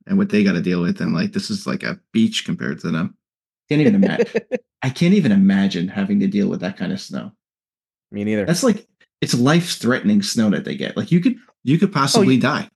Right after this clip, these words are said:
Speaker 2: you absolutely could possibly die. You absolutely could.
Speaker 1: You know, like, this
Speaker 2: No,
Speaker 1: is
Speaker 2: that's,
Speaker 1: like,
Speaker 2: that's,
Speaker 1: ah.
Speaker 2: you don't wanna get stuck somewhere. Like, I remember,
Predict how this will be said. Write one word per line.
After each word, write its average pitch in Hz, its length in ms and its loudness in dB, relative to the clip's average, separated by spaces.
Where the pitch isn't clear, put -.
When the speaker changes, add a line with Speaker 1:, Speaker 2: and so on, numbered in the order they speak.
Speaker 2:
you 156 120 2
absolutely 127 380 0
could 113 160 -6
possibly - 360 -12
die. - 260 -16
You 147 160 0
absolutely 120 500 -2
could. - 240 -12
Speaker 1:
You 110 160 4
know, 101 200 2
like, 110 200 -2
this 220 260 2
Speaker 2:
No, 160 60 4
Speaker 1:
is 147 80 4
Speaker 2:
that's, 175 240 2
Speaker 1:
like, 190 80 0
Speaker 2:
that's, 175 240 2
Speaker 1:
ah. - 60 -20
Speaker 2:
you 165 200 -2
don't 190 220 0
wanna 175 220 0
get 151 200 0
stuck - 760 -6
somewhere. 104 640 -6
Like, 147 140 0
I 160 60 2
remember, 202 500 4